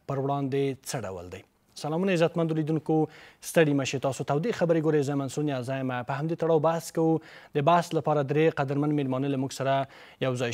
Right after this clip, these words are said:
شوي دي. په مرکزي استودیو کې د سیاسي چارو شنونکی هیواد زازی صاحب، قومي مشر موین ګل څمکنی صاحب او په راتلونکو څو شیبو کې به هم د سیاسي چارو بل افغان شنونکی صدیق منصور انصاري صاحب له موږ سره یو ځای شي. تاسو ټول ته ښه راغلاست. هم ستړي مه شئ.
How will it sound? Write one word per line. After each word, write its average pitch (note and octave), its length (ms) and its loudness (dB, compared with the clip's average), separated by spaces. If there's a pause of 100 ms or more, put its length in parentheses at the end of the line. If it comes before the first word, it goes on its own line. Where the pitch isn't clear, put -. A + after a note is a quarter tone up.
شوي A2+ 200 -6
دي. A2+ 120 -6
په D3 400 -2
مرکزي D3+ 260 2
استودیو D3+ 400 2
کې D3+ 540 4
د D3+ 340 6
سیاسي C#3+ 220 0
چارو D3 240 4 (100)
شنونکی C#3+ 640 4
هیواد C3 500 0 (220)
زازی C3+ 320 0
صاحب، - 580 -6 (320)
قومي C#3 260 6
مشر D3+ 400 4
موین C3 240 2
ګل C#3+ 280 4 (300)
څمکنی C3+ 540 -2
صاحب C#3+ 200 -4 (220)
او C#3+ 140 0
په - 120 -4
راتلونکو D#3 340 -4
څو E3+ 200 0
شیبو D#3 200 0
کې - 180 -6
به C3+ 140 2
هم E3 80 0
د D3 200 0
سیاسي C3 220 -6
چارو D3 260 -2
بل G3+ 80 4
افغان D3 240 4
شنونکی C#3+ 560 4 (380)
صدیق A#2 320 -6
منصور A2+ 480 -4
انصاري A#2 400 -6
صاحب A2 140 -8
له G2 60 -8
موږ A2 200 -10
سره G#2+ 140 -8
یو G2 180 -6
ځای F2 260 -10
شي. - 100 -8 (280)
تاسو A#2 160 -8
ټول C3 120 -4
ته B2 80 -6
ښه - 80 -6
راغلاست. B2 340 -2
هم D3+ 80 2
ستړي E2 260 -10
مه F2 60 -12
شئ. - 140 -12